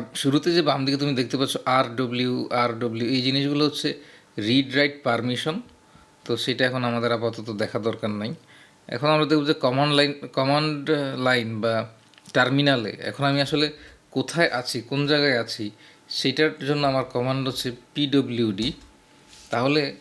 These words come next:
সে আমাকে দেখাবে আমি কোথায় আছি। আমি আছি রুটের মধ্যে হোম, তার মধ্যে তামিম, তার মধ্যে ওয়ার্ক, এই ডিরেক্টরিতে আমি এখন আছি। তো এটা একটা গুরুত্বপূর্ণ কমান্ড, অনেক সময় আমাদের প্রয়োজন হতে পারে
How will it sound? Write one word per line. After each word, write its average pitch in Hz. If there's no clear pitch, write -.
সে -
আমাকে 127
দেখাবে 139
আমি 127
কোথায় 113
আছি। 120
আমি 120
আছি 151
রুটের 131
মধ্যে 139
হোম, 131
তার 117
মধ্যে 117
তামিম, 123
তার 117
মধ্যে 117
ওয়ার্ক, 101
এই 127
ডিরেক্টরিতে 120
আমি 104
এখন 101
আছি। -
তো 120
এটা 131
একটা 156
গুরুত্বপূর্ণ 139
কমান্ড, 110
অনেক 120
সময় 131
আমাদের 127
প্রয়োজন 123
হতে 117
পারে 120